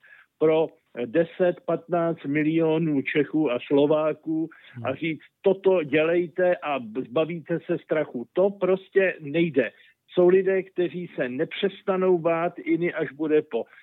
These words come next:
Speaker 1: epidemii, a lidi, kteří se budou bát, eh, a nebudou se bát ani v době té epidemie. Čili na tuto otázku já vám nemohu odpovědět, protože univerzální recept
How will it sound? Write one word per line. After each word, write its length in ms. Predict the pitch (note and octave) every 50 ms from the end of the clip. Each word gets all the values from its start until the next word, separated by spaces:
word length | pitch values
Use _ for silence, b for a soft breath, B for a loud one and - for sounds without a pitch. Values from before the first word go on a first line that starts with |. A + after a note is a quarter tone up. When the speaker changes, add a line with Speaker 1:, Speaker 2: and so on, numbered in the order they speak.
| b b -
Speaker 1:
epidemii, 720 | C#3+ C#3 - F#3+ F#3 F3 F#3 F#3 F#3 F#3 F3+ F3+ F3+ F3+
a 120 | D3+ D3+ D3+
lidi, 280 | D3 D3+ D3+ E3 E3
kteří 320 | - - F3 D3+ D#3+ E3 D3 -
se 100 | D3 A#2
budou 520 | G2+ G#2+ A2+ D3 F3 D3+ D#3+ E3 D#3+ D3+
bát, 400 | D3 C3 D3+ D3 D3 D3+ D#3 D#3+ _ _ B B B B B B B B B - C3+ - C#3+
eh, 200 | C#3+ C3+ C3+ C3 A2+ B2+ A2 -
a 140 | - C3 C3
nebudou 460 | C3+ D3 C#3 D3 E3 D#3 E3 E3 D#3+ D3+
se 160 | - - E3+
bát 280 | D3+ D3+ D#3 D#3 D3 D3+
ani 280 | C#3+ D3+ D#3+ D3+ D#3 D3+
v 80 | C3 B2
době 320 | C#3+ D3 C3 C#3+ D3+ D3
té 240 | D3+ E3+ D#3+ C3+ D3
epidemie. 560 | D#3+ - G3+ F#3+ F3 E3 D#3 D3 C#3+ B2+ - B B B B B -
Čili 160 | - D#3 D#3
na 140 | D#3 D3+ C#3+
tuto 340 | - F#3 F3+ F#3 G#3 G3
otázku 500 | D#3+ E3 D#3+ G3 F3+ F3 E3+ - - -
já 140 | F3 D#3 D#3+
vám 240 | E3+ F3 E3 D#3+ D#3
nemohu 340 | D#3 D#3+ D#3+ F3 F3 F3+ D#3+
odpovědět, 720 | D3+ D#3 D3+ - E3 E3 D#3 D#3+ D#3+ D#3 D3 D#3+ F3 F3 -
protože 420 | D#3+ D3 - E3+ D#3+ E3 E3 D3+
univerzální 960 | - - E3 F3+ F#3 F3 E3+ E3+ E3+ E3+ D#3 F3+ F3+ F3+ F3+ F3 D#3+ D3 C3 B2+
recept 560 | C3 C3+ C3+ - - - E3 D#3 F3 E3+